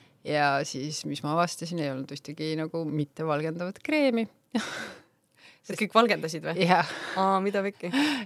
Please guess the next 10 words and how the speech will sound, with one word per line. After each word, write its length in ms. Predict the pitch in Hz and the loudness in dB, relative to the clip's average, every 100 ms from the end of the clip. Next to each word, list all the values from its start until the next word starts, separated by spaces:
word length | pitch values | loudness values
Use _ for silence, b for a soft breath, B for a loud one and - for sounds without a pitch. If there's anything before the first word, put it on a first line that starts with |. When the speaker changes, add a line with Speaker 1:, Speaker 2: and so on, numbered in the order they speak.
| - | 0
Speaker 1:
Jaa. 380 | 185 175 160 165 - B B B - | 4 6 4 0 -6 B B B -4
Ja 240 | 165 170 165 165 160 160 | 2 4 4 4 4 2
noh, 120 | 160 - | -2 2
teine 300 | 202 190 175 | 4 6 6
asi 180 | 170 165 | 4 4
oli 140 | 165 175 | 2 4
see, 260 | 208 180 | 6 6
et, 240 | 170 _ 160 | 4 _ 2
ähm, 380 | 151 147 147 156 - 113 _ 151 | 4 2 0 -4 -8 -16 _ -8
ähm, 300 | 165 156 | -4 -4